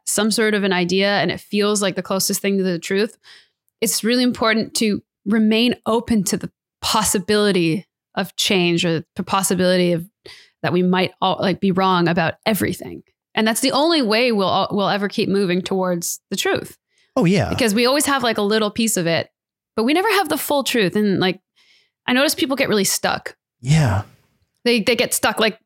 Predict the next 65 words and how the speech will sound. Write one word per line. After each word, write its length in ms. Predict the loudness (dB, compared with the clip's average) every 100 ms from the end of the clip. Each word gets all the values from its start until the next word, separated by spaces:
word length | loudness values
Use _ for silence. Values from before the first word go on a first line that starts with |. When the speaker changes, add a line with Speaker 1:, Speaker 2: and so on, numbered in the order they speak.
| _
Speaker 1:
especially, 680 | -4 0 0 2 2 2 -2
um, 260 | -4 -2 -2
a 60 |
lot 180 | -2 -2
of, 80 | -2
like, 220 | -4 -4 _ _
older 380 | -4 0 0 -2
people, 280 | -4 -4 -2
they've, 180 | -2 -4
like, 140 | -4
arrived 580 | -2 0 0 0 0 0
at, 140 | -2
like, 200 | -2 -8 -10 _
their 140 | -4
belief, 420 | -2 0 0 0 -2
and 160 | 0 0
then 180 | 0
they 120 | 0 0
stop 420 | -2 0 -2 0
there, 200 | 0 2
and 140 | 2
then 140 | 0 0
that's 220 | -2 -2
it 120 | -4 -4
forever. 380 | -4 -2 -2 0
And 120 | 0
they 80 | 0
start, 280 | 0 -2 -2 -10 -20 -20 -8
instead 240 | -4 0 0
of, 80 |
like, 340 | 0 0 -2 -10 _ _ _ _ -2
like, 140 | 0
when 140 | 0
we're 100 | 2 2
young, 280 | 2 2
we're, 120 | 0 0
like, 200 | -2 -2
searching, 540 | -2 -2 -4 -8 -8
right? 180 | -8 -6
We're 100 | -6
like, 180 | -8 -4
"I 60 | 0
Speaker 2:
Right. 80 |
Speaker 1:
need 180 | 0 -2
to 80 | -4
find 320 | -4 -2 0
the 80 | -2
truth." 340 | -2 -4 -4
And 120 | -2 -2
then 80 |
at 80 | 0
some 240 | 0 0 2
point, 320 | 2 0 0
a 40 |
lot 120 | 0 0
of 80 |
people 180 | -2 -4
just 200 | -2 -4
hit 220 | 0 0
what 120 | 0 -4
they've 160 | -4
decided 460 | -4 0 0 2 0
is 140 | 0
the 60 | -2
truth, 320 | -2 -2